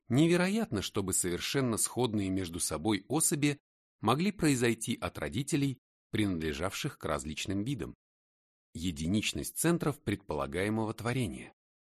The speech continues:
Мы подошли к вопросу, который многократно обсуждался натуралистами, а именно,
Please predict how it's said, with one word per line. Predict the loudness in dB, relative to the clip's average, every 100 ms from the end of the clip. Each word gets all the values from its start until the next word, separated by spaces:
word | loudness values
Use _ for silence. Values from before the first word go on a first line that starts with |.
| _ _ _ _ _
Мы | 0 2
подошли | 0 -4 -4 -6
к | -4
вопросу, | -4 0 2 2 -2 -12 _ _ _ _ 0
который | 2 4 4
многократно | 6 4 4 2 2 0 0 -2
обсуждался | -2 -2 -2 0 2 2
натуралистами, | 2 0 0 0 0 -2 -4 -10 -12 _ _ _ _
а | -4 0
именно, | 2 2 4 2 -2